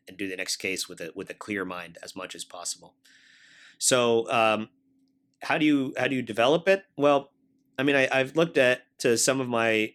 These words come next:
mentors, you know, the ones who really taught me aneurysm surgery in particular.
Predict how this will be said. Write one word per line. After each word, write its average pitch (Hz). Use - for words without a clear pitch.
mentors, 120
you 113
know, 101
the 98
ones 123
who 117
really 110
taught 113
me 107
aneurysm 110
surgery 107
in 98
particular. 113